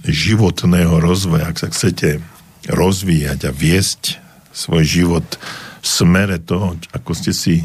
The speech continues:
na základe afirmácií napísali, predstavili, tak tento zákon znie,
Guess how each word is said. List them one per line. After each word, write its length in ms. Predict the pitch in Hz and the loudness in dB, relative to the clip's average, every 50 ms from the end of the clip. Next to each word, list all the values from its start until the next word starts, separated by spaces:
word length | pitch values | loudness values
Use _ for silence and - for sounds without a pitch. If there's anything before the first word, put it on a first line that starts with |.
| 82 | 0
na 140 | 92 80 80 | -2 -2 0
základe 400 | 82 85 82 - - 82 80 78 | 0 0 0 0 0 0 0 0
afirmácií 880 | 80 82 - - - 85 90 85 78 78 - - - - 80 - 78 - - - - - | 0 -2 -2 -2 0 2 4 4 2 2 0 0 0 0 0 0 -2 -4 -6 -12 -8 -6
napísali, 640 | - - 80 - - 90 80 - - 120 113 98 92 | -4 -4 -4 -2 0 0 0 2 2 2 2 0 -2
predstavili, 720 | - - - - - - - - 80 80 85 82 98 117 127 - - - - - _ _ _ _ _ _ _ _ _ _ _ - - - - - - - - - - - - - | -4 -6 -6 -4 -6 -4 -2 -2 0 2 2 4 4 4 2 2 -2 -10 -20 -20 _ _ _ _ _ _ _ _ _ _ _ -20 -20 -20 -16 -14 -10 -8 -8 -8 -8 -10 -10 -8
tak 160 | - - - | -8 -8 -4
tento 560 | - - 90 92 - - 98 95 90 - - | 0 0 2 2 2 2 2 2 0 0 -2
zákon 640 | - 71 85 82 95 90 82 - - - 92 85 80 | -4 -4 -2 0 0 0 0 0 0 0 2 2 2
znie, 480 | - - 76 73 76 80 80 78 76 | 0 0 0 2 2 4 2 2 0